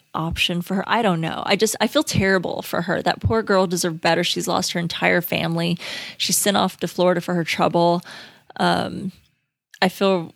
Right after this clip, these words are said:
feel really bad. And, and when she looks at Will and,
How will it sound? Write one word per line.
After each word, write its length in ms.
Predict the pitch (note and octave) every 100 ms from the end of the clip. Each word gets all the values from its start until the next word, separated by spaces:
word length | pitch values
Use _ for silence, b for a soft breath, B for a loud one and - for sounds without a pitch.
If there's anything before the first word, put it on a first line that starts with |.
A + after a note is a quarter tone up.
| -
feel 280 | - F#3 E3+
really 260 | E3+ E3+
bad. 360 | D#3+ E3+ - -
And, 300 | F#3+ F3+ F3
and 160 | F3+ F3
when 120 | F3
she 380 | - G#3 F#3+ F#3
looks 240 | F3+ F3
at 100 | -
Will 440 | E3+ E3+ F3+ F3+ -
and, 360 | F3+ E3+ F#3